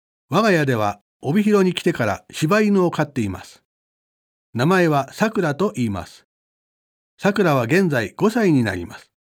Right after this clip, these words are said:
散歩に出かけると草わらの匂いを嗅いだり、走り回ったりしてとても楽しそうです。ですから私はどんなに大雨や吹雪の日でも、ほとんど休まずに散歩に連れて行きます。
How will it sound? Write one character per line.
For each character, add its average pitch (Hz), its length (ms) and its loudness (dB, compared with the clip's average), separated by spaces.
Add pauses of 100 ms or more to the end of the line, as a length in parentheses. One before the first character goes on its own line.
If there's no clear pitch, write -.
(1080)
散 196 260 0
歩 208 100 2
に 202 120 4
出 175 80 2
か 165 100 0
け 160 140 -2
る 135 120 0
と 107 220 -6 (140)
草 - 240 -2
わ 196 80 2
ら 185 80 2
の 175 100 4
匂 170 300 4
い 190 80 4
を 139 80 0
嗅 139 180 0
い 135 60 0
だ 127 120 0
り、 98 140 -8 (260)
走 - 280 -2
り 196 100 4
回 165 220 2
っ 160 80 -4
た 143 100 -4
り 113 120 -2
し - 120 -14
て 98 200 -8 (120)
と 135 140 -4
て 214 100 4
も 226 160 0
楽 156 240 2
し - 80 -6
そ 110 220 -2
う - 20 -6
で - 140 -12
す。 - 140 -20 (960)
で 196 120 2
す 196 80 -4
か 160 120 -2
ら 135 100 2
私 127 320 -2
は 104 320 -4
ど 165 160 0
ん 226 60 2
な 180 100 4
に 120 220 0
大 170 240 0
雨 151 160 2
や 98 180 -6 (160)
吹 208 220 0
雪 185 160 -2
の 139 120 2
日 127 120 -6
で 123 100 0
も、 95 240 -6 (280)
ほ - 120 -6
と 185 160 4
ん 160 60 2
ど 131 100 0
休 113 240 -2
ま 226 160 2
ず 170 80 2
に 143 180 0
散 185 240 -2
歩 190 120 0
に 185 80 4
連 139 140 0
れ 151 80 0
て 170 100 0
行 139 140 0
き 123 60 -4
ま 104 140 -2
す。 - 220 -20